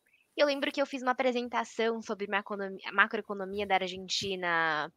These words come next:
pra europeus, principalmente. Aí era um gráfico de inflação da Argentina. Tava mostrando inflação em mais ou menos, acho que na época era três por cento, quatro por cento. Os europeus falaram, "Ué,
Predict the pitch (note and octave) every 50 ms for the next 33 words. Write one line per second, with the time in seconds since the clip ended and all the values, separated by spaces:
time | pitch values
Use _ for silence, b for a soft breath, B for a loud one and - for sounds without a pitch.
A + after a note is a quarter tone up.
0 | _ _ - - G3 F3+ F3 F3+ F3 F3 E3+ E3 E3 D#3+ D#3+ D#3 D#3+ D#3 D#3 F2+
1 | - - F3 G3 G3 G3 F#3+ - G3 G3 - - - - - - - - G3 F#3
2 | F#3 - - F#3 E3+ F3 F3 F#3+ A#3 C4 C4 A#3 - G3+ E3+ E3+ E3+ F#3 G3+ G#3
3 | F#3+ F#3+ G3 G#3 A#3 A#3 A3 - - _ - G#3 F3+ F#3+ F#3 - - G#3+ - -
4 | - A#3+ A3 A3+ B3 A#3+ A#3 G#3+ F#3+ F3+ E3+ F#3 F#3+ G#3 A#3 B3+ A#3 - C4 B3+
5 | B3 B3 A#3 A#3 - B B B B B B B _ _ _ - D4 C#4 C#4+ C#4+
6 | D4+ D4 D4 D4+ - - C#4 B3 B3 A#3+ B3 B3 B3+ A#3 - C4 B3 A#3+ - -
7 | A#3 A3 A3+ A3+ A3+ A3 G#3+ G3+ G3 G3+ G#3 G3 G3 F#3 F3+ F#3 F#3+ G3 F#3+ F3+
8 | E3 F3+ - - G3 F#3 E3 E3 - - F3+ E3 E3 - F3 F3+ G3 G3 - -
9 | - - - - - F3 F3 F#3+ G3 F#3+ F3 E3 - _ - C3+ - D#3 E3+ F#3+
10 | - - - - - F#3+ - - - F#3+ G#3 A3+ A#3+ B3 A#3+ A#3 G#3+ - - b
11 | b b b b b b b _ - - F#4+ F#4+ F#4 F#4 E4+ F4 E4+ E4+ D#4+ D#4
12 | D4+ D4+ D#4 D4+ - - _ - B4+ C#5+ A#4 G#3+ - -